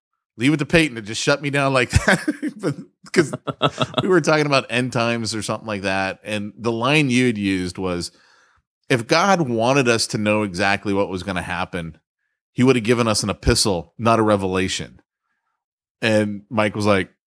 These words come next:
"Okay, I can't, I, I can't come back." <laughs> I can't come back against that, you know?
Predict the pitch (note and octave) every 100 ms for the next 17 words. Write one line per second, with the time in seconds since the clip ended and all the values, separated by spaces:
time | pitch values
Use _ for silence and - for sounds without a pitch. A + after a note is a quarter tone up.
0 | _ _ _ _ _ A2+ A2 F2 E2+ _
1 | A2 - B2 - A2 B2+ A#2+ D3+ D#3+ C#3
2 | D#3 D3+ C#3+ C#3+ - - G#3 - - F3+
3 | - E3 C#3 D3 - D#3+ C#3 B2+ B2+ -
4 | - - - A#2+ - B2+ - _ _ -
5 | D4 B3+